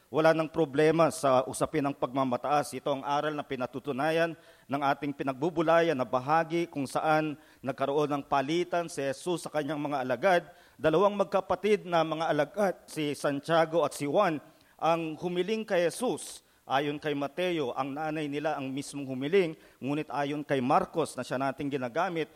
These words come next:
ang magkapatid ang talagang humiling na sila ay ilagay sa kaharian ni Jesucristo sa kanyang kanan at kanyang kaliwa bilang kasunod niya,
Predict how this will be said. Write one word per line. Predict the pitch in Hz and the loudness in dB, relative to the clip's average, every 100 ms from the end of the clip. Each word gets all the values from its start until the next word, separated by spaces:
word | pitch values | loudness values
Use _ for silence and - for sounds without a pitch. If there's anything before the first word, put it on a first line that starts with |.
| - _ | -20 _
ang | 156 | -4
magkapatid | 156 147 160 156 165 143 - | -4 -4 -2 -2 -4 -6 -6
ang | 147 | -6
talagang | 160 147 135 160 | -4 -4 -2 -2
humiling | 147 147 165 214 160 165 _ - | -2 -4 0 0 0 -6 _ -4
na | 147 | -4
sila | 156 156 170 165 147 | -2 0 2 2 0
ay | 160 156 143 139 - _ | -2 -2 -2 -6 -12 _
ilagay | 165 165 160 175 196 | -4 -2 0 0 0
sa | 185 185 | -2 -2
kaharian | 175 170 175 180 | 0 0 0 0
ni | 170 | 0
Jesucristo | 170 165 - - 156 - 160 165 | -4 -6 -4 -2 -2 0 0 0
sa | - 175 170 165 160 - - _ | 0 2 4 2 0 -8 -20 _
kanyang | 175 175 170 160 | 0 2 -2 -2
kanan | 185 196 196 190 - | 0 0 0 -4 -4
at | 175 - | -6 -4
kanyang | 170 175 160 | -4 -4 -2
kaliwa | 165 151 160 180 - 120 | -2 0 4 4 4 -2
bilang | 160 165 165 160 151 - _ 180 | -2 2 2 0 -6 -10 _ -8
kasunod | - 175 170 139 | -4 -4 -6 -4
niya, | 226 165 156 | 0 0 -2